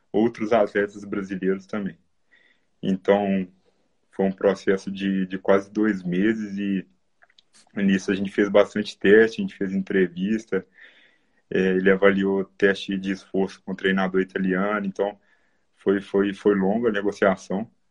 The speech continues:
até pra conseguir fechar calendário, hospedagem, tudo. Mas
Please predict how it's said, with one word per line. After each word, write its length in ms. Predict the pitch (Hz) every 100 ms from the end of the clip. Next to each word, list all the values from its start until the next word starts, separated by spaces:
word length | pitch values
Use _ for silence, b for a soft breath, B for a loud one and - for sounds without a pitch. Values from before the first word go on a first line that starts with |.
| _ _ -
até 280 | - -
pra 180 | 95 98
conseguir 320 | - 95 98
fechar 340 | 98 - - 95
calendário, 680 | - 95 90 87 92 98 90
hospedagem, 680 | - 101 95 92 98 95
tudo. 360 | 92 92 107 131 _ _ b b b b b b b _
Mas 720 | 92 92 92 90 - -